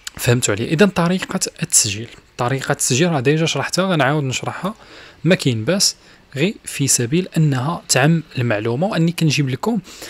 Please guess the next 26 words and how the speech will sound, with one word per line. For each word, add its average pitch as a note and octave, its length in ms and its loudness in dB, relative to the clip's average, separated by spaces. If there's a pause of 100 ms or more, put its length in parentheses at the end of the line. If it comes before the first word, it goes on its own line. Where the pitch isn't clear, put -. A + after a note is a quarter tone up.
(260)
يعني، C3+ 480 0 (160)
آه، D#3 1200 -8
فيديوهات B2+ 600 0
حصريه B2 540 -2
ما D3+ 180 -2
غتلقاهاش C#3+ 420 -4
في B2+ 120 -12
بلاصه A#2 260 -2
اخرى. B2+ 280 0
مشو B2 300 -2 (380)
غتلقى F#3 240 -2
في - 100 -20
بلاصه C#3 220 0
اخرى C3+ 180 0
مثلا B2+ 300 -6
كيشرح - 420 -6
لك، C3 140 -10
كيقول A#2 260 -6
لك - 140 -8
ها B2 340 0
امتى B2 220 -6
كيتحلوا B2 600 -2
هكذا، B2 460 -2 (320)
ولكن F3+ 200 0
ما F3 60 4
يعطيكش، - 420 -2